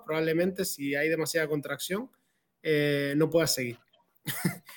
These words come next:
Eh, porque cardiovascularmente no vas a estar preparado. Es muy difícil mantener un nivel de tensión o de,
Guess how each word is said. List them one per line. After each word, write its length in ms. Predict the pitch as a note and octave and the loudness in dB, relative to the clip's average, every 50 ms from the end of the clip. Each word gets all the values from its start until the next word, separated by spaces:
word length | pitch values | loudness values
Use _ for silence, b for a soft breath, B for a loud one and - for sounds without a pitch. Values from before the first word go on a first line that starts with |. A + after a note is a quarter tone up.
| B B B | B B B
Eh, 240 | D#3 D#3 D#3+ D#3+ D3+ | 6 8 8 8 6
porque 240 | D#3 D3+ B2+ D3 C#3 | 4 2 0 2 2
cardiovascularmente 840 | D3 C#3+ D#3 D#3 D#3+ D#3 D#3 - E3+ F3 F3 E3 F#3 F#3 F3+ G3 | 2 4 4 4 4 2 2 6 6 8 8 8 6 4 4 6
no 100 | F3+ F3 | 6 6
vas 100 | F3 E3+ | 6 6
a 40 | D#3+ | 4
estar 240 | E3 - E3 D#3+ D#3 | 4 2 0 0 2
preparado. 420 | D#3+ D3+ C3 C3+ C3+ B2+ B2 A#2+ | 0 -2 0 0 -2 -4 -4 -4
Es 60 | B2 B2+ | -2 2
muy 160 | C#3+ D#3+ E3+ | 4 6 6
difícil 420 | E3 D#3 D#3+ F3+ F3 - F3 F3+ | 6 6 4 4 2 4 4 4
mantener 480 | E3+ D#3+ D#3+ D3 D3+ D#3+ D#3+ E3 E3 D#3+ | 4 4 2 2 2 2 4 4 4 4
un 120 | D#3+ D#3+ | 4 4
nivel 260 | D#3+ D#3 D#3+ E3 D#3+ D#3 | 4 4 4 4 2 2
de 80 | D#3 C#3+ | 0 0
tensión 580 | - D3 C#3+ C#3 B2 - - E3 E3 D#3 C#3+ | 0 0 0 0 -2 -2 -2 0 0 0 -2
o 80 | C3+ C3 | -4 -4
de, 180 | C3 C3 B2+ | -4 -4 -6